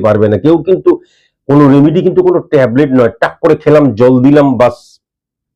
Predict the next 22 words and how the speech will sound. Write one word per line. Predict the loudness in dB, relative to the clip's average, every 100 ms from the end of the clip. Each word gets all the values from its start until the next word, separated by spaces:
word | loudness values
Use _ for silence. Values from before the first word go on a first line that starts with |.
| _ _ _ _ -2
আমার | 0 -2 -6 _ _ _ _ _ _ _ -4
তারপরের | -4 0 0 2
দিন | 0 0
থেকে | -2 -2
সফল | -4 -2 0 0
হয়ে | 0
গেলাম। | 0 0 -4 -6
Success | -6 -6 -4 -4 -4 _
is | -6 -2
the | 0 0
maximum | -2 0 0 2 0 0 -2
utilization | 0 0 2 0 0 -2 -2
of | -4 _ -2
ability | 2 2 2 -2 -8 -10 -4
that | -4 -4 _ -6
you | -4 -2 -2
have। | -6 -6 _ _ _
বহুবার | 0 2 2 2 0 0
বলেছি, | 0 0 -4 -14 -6 -2
আবারও | 0 0 0
বলছি, | 0 -2 -8 -4
তার | -4